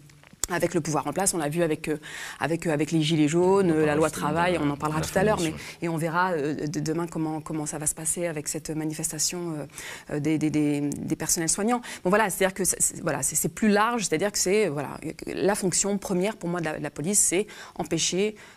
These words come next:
Speaker 1: euh, toute, euh, toute, euh, euh, p-, porter atteinte en fait à nos, euh, libertés, euh, fondamentales, le, le droit de manifester, le droit de s'exprimer, le droit d'exister, euh, politiquement.
Speaker 2: Merci. Alors, hier soir, Emmanuel Macron a réaffirmé son soutien aux forces de l'ordre dans le pays.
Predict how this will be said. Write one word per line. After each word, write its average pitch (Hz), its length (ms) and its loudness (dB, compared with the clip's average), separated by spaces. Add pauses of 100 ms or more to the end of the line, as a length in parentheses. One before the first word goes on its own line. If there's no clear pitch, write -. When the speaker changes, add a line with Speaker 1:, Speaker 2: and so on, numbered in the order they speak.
(120)
Speaker 1:
euh, 156 160 0 (120)
toute, 208 300 -2
euh, 160 260 2
toute, - 260 -8
euh, 151 220 0 (400)
euh, 156 100 0
p-, - 140 0
porter - 280 2
atteinte 190 300 0
en 175 60 -2
fait 190 160 0
à 165 60 2
nos, 165 340 2
euh, 156 120 2
libertés, 170 500 0
euh, 156 260 2
fondamentales, 156 720 0
le, 143 360 0
le 139 120 0
droit 156 160 -2
de 160 40 0
manifester, 151 380 0
le 175 80 0
droit 147 140 -4
de 143 40 -4
s'exprimer, 160 680 -2
le 147 80 0
droit 156 160 -2
d'exister, 175 500 0
euh, 156 120 -2
politiquement. 170 480 -4 (540)
Speaker 2:
Merci. - 280 -6 (480)
Alors, 110 200 0
hier 127 240 2
soir, 156 320 2
Emmanuel 120 320 4
Macron 117 440 2
a 104 120 2
réaffirmé 131 520 4
son 131 180 0
soutien 120 380 0
aux 113 100 4
forces 113 300 -2
de 107 100 2
l'ordre 101 300 2
dans 107 140 2
le 107 60 2
pays. 110 380 4